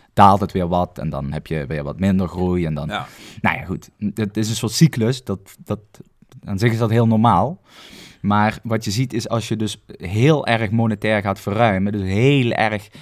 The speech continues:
Speaker 1: veel geld, eh, da-, daarin gaat pompen, dan worden die pieken dus hoger, maar die dalen ook dieper.
Speaker 2: Aha.
Speaker 1: Nou, en waar vinden ana-, of, of, of waar zijn die analisten nou de hele dag, eh, naar aan het kijken? Die zijn er gewoon aan het kijken van,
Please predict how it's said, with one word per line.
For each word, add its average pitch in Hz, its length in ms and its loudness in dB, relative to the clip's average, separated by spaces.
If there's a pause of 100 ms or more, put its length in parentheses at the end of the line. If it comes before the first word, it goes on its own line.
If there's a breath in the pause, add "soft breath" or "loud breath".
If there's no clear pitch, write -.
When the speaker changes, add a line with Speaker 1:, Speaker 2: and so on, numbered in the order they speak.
Speaker 1:
veel 101 240 -2
geld, 117 360 0
eh, 95 260 -8 (460 loud breath)
da-, 87 280 -2
daarin 101 380 0
gaat 90 200 -6
pompen, 98 420 -2
dan 104 120 -6
worden 104 220 -2
die 98 200 -8
pieken 135 340 0
dus 98 220 -2
hoger, 104 640 0 (100)
maar 107 200 0
die 104 100 0
dalen 113 380 4
ook 87 240 -2
dieper. 95 440 -6 (360 loud breath)
Speaker 2:
Aha. 87 300 -12
Speaker 1:
Nou, 87 180 2 (560 loud breath)
en 95 120 -4
waar 123 360 6
vinden 107 400 -2
ana-, 107 240 0
of, 101 160 -8
of, 98 180 -10
of 98 100 -6
waar 104 220 0
zijn 101 140 -2
die 101 120 -4
analisten 113 520 2
nou 101 160 4
de 95 60 -2
hele 104 240 2
dag, 95 340 -2
eh, 95 120 -2
naar 92 240 0
aan 90 100 -2
het - 100 -6
kijken? 123 460 2
Die 110 100 -6
zijn 104 140 -2
er 107 60 -2
gewoon 104 160 -2
aan 107 60 -2
het 101 80 -14
kijken 107 320 -4
van, 98 180 -8